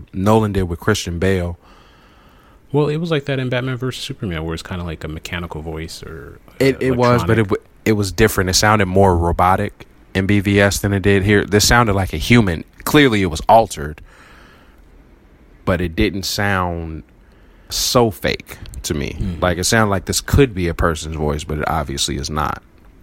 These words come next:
Speaker 2: Yeah, in Batman s-, v Superman, it seems more like a growl.
Speaker 1: Yes.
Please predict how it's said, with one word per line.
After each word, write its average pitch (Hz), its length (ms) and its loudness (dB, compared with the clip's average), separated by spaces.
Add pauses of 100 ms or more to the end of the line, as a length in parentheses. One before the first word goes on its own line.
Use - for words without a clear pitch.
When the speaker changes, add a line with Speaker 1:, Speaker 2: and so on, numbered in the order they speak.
(280)
Speaker 2:
Yeah, 85 180 -8
in 76 60 -12
Batman 80 380 -10
s-, - 260 -12
v 82 200 -12
Superman, 80 340 -12
it 76 60 -12
seems 80 280 -12
more 80 180 -12
like 76 180 -12
a 76 60 -10
growl. 78 560 -8 (440)
Speaker 1:
Yes. - 520 -4